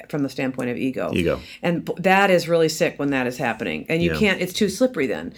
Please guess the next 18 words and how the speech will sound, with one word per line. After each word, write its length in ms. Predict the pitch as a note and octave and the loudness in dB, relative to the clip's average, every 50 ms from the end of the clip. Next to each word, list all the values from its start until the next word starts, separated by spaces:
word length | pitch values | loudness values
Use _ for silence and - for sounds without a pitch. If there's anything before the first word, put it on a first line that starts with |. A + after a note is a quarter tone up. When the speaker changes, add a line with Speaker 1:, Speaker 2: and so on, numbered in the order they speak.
| - - - - | -18 -20 -12 -4
Speaker 1:
Nobody 300 | - G3 G#3 G#3 G#3+ G3+ | 0 2 2 4 4 2
can 220 | F#3 F#3 D#3+ D3+ C#3+ | 2 2 0 0 0
deal 260 | E3+ G#3 G#3+ F#3+ D3+ | 2 2 2 2 2
with 220 | D#2+ - - - | 0 -4 -6 -8
it. 200 | A2 - - - - - - | -10 -10 -10 -12 -14 -6 -2
Speaker 2:
Right. 140 | - E3+ D3+ | -2 0 0
Speaker 1:
If 100 | C#3+ - | 0 0
you're, 160 | F3 F3+ F3 F3 - | 2 2 0 0 0
if 160 | F3 E3+ E3+ | -2 -2 0
you're 140 | F3 E3+ E3+ | 0 0 0
hiding 360 | D3+ F3+ E3 E3+ F#3 F#3+ G3+ | 2 2 2 2 2 0 0
that 180 | G#3 G#3+ A3 E3+ | 0 0 0 0
and 100 | E3 E3 | 0 -2
you're, 180 | E3 E3+ E3 | -4 -4 -4
you're 220 | D#3+ D#3+ E3 D#3+ D#3 | -4 -4 -4 -4 -2
using 380 | E3 F3 E3 E3 E3+ D#3+ D#3 | 0 0 0 0 0 -2 -2
spiritualized 640 | D3+ - - D#3+ D#3+ D#3+ D#3+ E3+ D#3+ D#3 D3+ D3 E3 | -4 -4 -2 -2 -2 0 0 0 0 0 -2 -2 -2
language 540 | D3+ C#3+ D3 D#3 E3+ G3+ G#3+ A3+ G#3+ - | -2 -2 -2 -2 0 0 0 0 0 -4